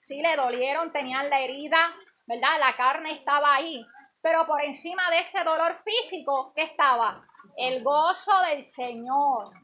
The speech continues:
Por encima de ese dolor estaba el gozo del Señor. Y ciertamente vamos a sentir dolor en algún momento, pero que por encima de ese dolor esté el gozo del Señor.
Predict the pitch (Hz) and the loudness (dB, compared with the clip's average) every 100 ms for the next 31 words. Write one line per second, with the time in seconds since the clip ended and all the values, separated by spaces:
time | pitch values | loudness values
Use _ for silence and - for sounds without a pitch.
0 | _ _ _ 185 208 269 285 277 311 320 | _ _ _ -20 -4 -2 -2 -4 -6 -2
1 | 339 349 370 339 320 330 320 262 233 233 | -2 0 0 2 2 4 4 2 0 -4
2 | 254 294 302 269 330 - 311 262 233 - | 0 2 2 0 -2 -2 -4 -4 -10 -12
3 | 233 233 240 247 226 226 233 - _ - | -12 -10 -6 -4 -4 -10 -20 -20 _ -12
4 | 294 311 302 330 330 359 370 302 277 254 | -6 -2 -2 0 -2 -4 -6 -4 -4 -10
5 | _ _ 220 269 339 330 294 269 254 330 | _ _ -4 -2 0 -2 -4 -8 -10 -8
6 | 302 269 262 311 294 247 220 254 294 247 | -2 -2 0 -2 -2 -4 -4 -6 -4 -4
7 | 226 277 285 226 185 _ _ _ 262 254 | -6 -14 -10 -12 -12 _ _ _ -4 -4
8 | 262 254 247 247 294 302 330 330 - 311 | -2 -2 -4 -4 -6 0 2 0 -2 -2
9 | 302 311 294 226 220 _ - - - 269 | 2 2 2 0 -4 _ -20 -20 -6 -2
10 | 254 226 269 320 349 - 359 349 349 _ | -2 0 2 2 2 0 4 4 2 _
11 | _ _ 240 226 220 - 214 220 214 220 | _ _ -4 -4 -6 -12 -12 -12 -14 -10
12 | 220 | -10